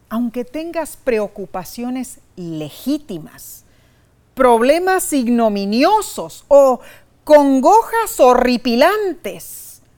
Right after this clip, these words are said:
¿acaso hay algo demasiado difícil para Dios? Tal vez nuestro mayor problema es que,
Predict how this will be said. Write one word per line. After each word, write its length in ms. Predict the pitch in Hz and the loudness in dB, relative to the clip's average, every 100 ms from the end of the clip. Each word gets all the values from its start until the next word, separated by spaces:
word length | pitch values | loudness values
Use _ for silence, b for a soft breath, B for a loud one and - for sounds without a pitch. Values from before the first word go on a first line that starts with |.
| _ _ _ _ _ - | _ _ _ _ _ -14
¿acaso 480 | 180 196 190 - 202 | -10 -6 -6 -4 -2
hay 200 | 202 196 | -2 -2
algo 420 | 208 220 214 202 | -4 -4 -4 -4
demasiado 580 | 190 175 - 180 175 220 | -6 -8 -12 -8 -6 -6
difícil 540 | 240 - 262 - 262 | -8 -10 -14 -12 -10
para 220 | 269 269 | -10 -10
Dios? 440 | 269 311 320 - _ _ _ _ _ _ _ _ _ _ _ _ | -12 -16 -20 -20 _ _ _ _ _ _ _ _ _ _ _ _
Tal 180 | 220 214 | -2 0
vez 240 | 240 269 262 | 0 0 0
nuestro 400 | 262 247 262 233 | -4 -4 -2 -2
mayor 420 | 208 202 302 - | 0 4 2 4
problema 600 | 294 233 269 269 233 277 B B - | 2 6 6 4 2 -6 B B -2
es 240 | 240 233 | 0 0
que, 340 | - 254 226 | 2 2 2